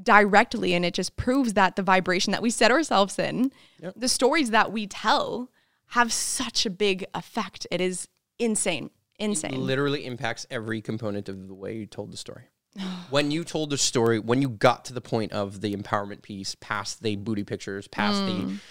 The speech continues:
Speaker 2: blah, blah, blah, blah, blah, when you, and then you just, you spoke what I would consider to be from, like, an inspirational s-, place, it's because you spoke from an empowered place.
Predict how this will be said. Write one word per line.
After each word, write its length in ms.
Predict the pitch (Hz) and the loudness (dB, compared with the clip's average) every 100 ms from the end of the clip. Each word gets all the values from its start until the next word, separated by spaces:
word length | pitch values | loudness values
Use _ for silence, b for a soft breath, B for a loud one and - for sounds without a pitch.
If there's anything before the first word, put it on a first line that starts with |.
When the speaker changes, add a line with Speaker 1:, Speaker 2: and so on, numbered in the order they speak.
| B - | B -4
Speaker 2:
blah, 100 | 107 | -2
blah, 140 | 104 | -2
blah, 120 | 98 | -4
blah, 120 | 95 95 | -6 -4
blah, 300 | 104 104 101 | 0 0 -2
when 160 | 107 | -10
you, 120 | 104 104 | -12 -8
and 140 | 113 110 | -4 -4
then 80 | |
you 100 | 104 | -4
just, 400 | 101 101 - 120 - _ - | -4 -4 -4 -6 -10 _ -8
you 100 | 107 | -2
spoke 520 | - - 120 107 - | -2 2 2 2 -2
what 180 | 117 110 | 0 4
I 100 | 113 | 4
would 100 | 104 | 0
consider 280 | 101 104 107 | -6 -6 -4
to 60 | 98 | -2
be 140 | 107 | -4
from, 160 | - - - | -4 -10 -8
like, 160 | 87 117 | -6 -6
an 100 | - | -2
inspirational 640 | 135 117 - 113 113 120 107 | 0 0 0 -2 0 -2 -4
s-, 140 | - - _ _ - | -6 -8 _ _ -2
place, 420 | 147 98 123 - B B B B B B _ _ _ _ _ _ | 2 2 2 0 B B B B B B _ _ _ _ _ _
it's 160 | 151 127 | -4 0
because 300 | 135 147 120 | 4 4 4
you 80 | 123 | 4
spoke 240 | - 120 | 4 4
from 160 | - 117 | 4 0
an 120 | 120 | 0
empowered 540 | 107 - 123 107 - | -2 0 0 0 -8
place. 420 | - 107 - - | -12 -8 -4 -4